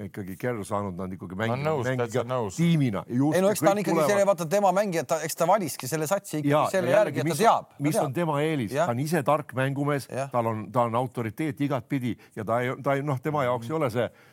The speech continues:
Speaker 1: see nagu Ituudise jaoks on, et
Speaker 2: Jah.
Speaker 1: see on nagu tähtsam, et vaatad ikka
Speaker 3: Jaa,
Speaker 1: kolmkümmend,
Speaker 3: jaa.
Speaker 1: kolmkümmend viis korda peeglisse, et kas ma näen hea välja. Ta
Speaker 2: Vaata,
Speaker 1: tuleb sinna
Speaker 2: vaata,
Speaker 1: nagu
Speaker 2: me
Speaker 1: lihtsalt
Speaker 2: loeme
Speaker 1: meelde.
Speaker 2: need välja, eks tead, enamus treenerid ei loe neid eins välja.
Speaker 1: Ei, muidugi, noh.
Speaker 2: Ja,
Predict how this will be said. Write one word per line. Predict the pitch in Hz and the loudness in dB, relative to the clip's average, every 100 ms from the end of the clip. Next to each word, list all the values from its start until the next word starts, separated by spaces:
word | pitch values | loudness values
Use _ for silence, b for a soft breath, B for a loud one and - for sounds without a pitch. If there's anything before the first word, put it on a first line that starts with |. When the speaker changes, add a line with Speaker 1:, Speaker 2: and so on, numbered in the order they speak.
| b b b _ - | b b b _ -16
Speaker 1:
see | 120 160 123 | -4 0 0
nagu | 104 117 120 | -2 -4 -4
Ituudise | 127 151 135 107 101 | -4 -2 -2 0 0
jaoks | 92 - | -2 -4
on, | 104 | -10
et | - | -10
Speaker 2:
Jah. | 101 101 120 | -6 -2 0
Speaker 1:
see | 147 | 0
on | |
nagu | 120 117 | -2 0
tähtsam, | 165 143 110 | 0 -2 -2
et | 104 | -2
vaatad | 117 113 | -2 -4
ikka | 110 | -6
Speaker 3:
Jaa, | 101 | -2
Speaker 1:
kolmkümmend, | 156 98 | -2 -2
Speaker 3:
jaa. | 101 101 | -2 0
Speaker 1:
kolmkümmend | 139 135 | 0 0
viis | 160 139 | -2 -2
korda | 135 123 | -4 -4
peeglisse, | 139 196 139 113 127 | -2 -4 -4 -8 -10
et | - - - | -10 -14 -10
kas | 98 | -6
ma | 131 | 0
näen | 180 135 | 2 2
hea | 127 110 | 0 0
välja. | 101 101 107 | 0 -4 -2
Ta | - | 0
Speaker 2:
Vaata, | 131 | 2
Speaker 1:
tuleb | 190 | 2
sinna | 113 123 | 2 4
Speaker 2:
vaata, | 127 147 | 4 2
Speaker 1:
nagu | - | 0
Speaker 2:
me | 147 | 2
Speaker 1:
lihtsalt | 143 | 4
Speaker 2:
loeme | 143 139 | 4 2
Speaker 1:
meelde. | 135 135 | 0 -2
Speaker 2:
need | 135 | 2
välja, | 185 170 117 104 | 0 2 0 0
eks | - | -4
tead, | - 107 98 b b b | -2 -2 -2 b b b
enamus | 135 156 113 98 - - | 0 2 0 -2 -12 -4
treenerid | 131 139 110 101 104 | -2 0 -2 -4 -4
ei | 131 | 0
loe | 185 165 | 2 2
neid | 101 90 98 | 0 -2 -4
eins | 90 - | -4 0
välja. | 110 101 92 | 0 0 -2
Speaker 1:
Ei, | 90 | -4
muidugi, | 302 226 | -6 -10
noh. | 139 | -6
Speaker 2:
Ja, | 104 | 0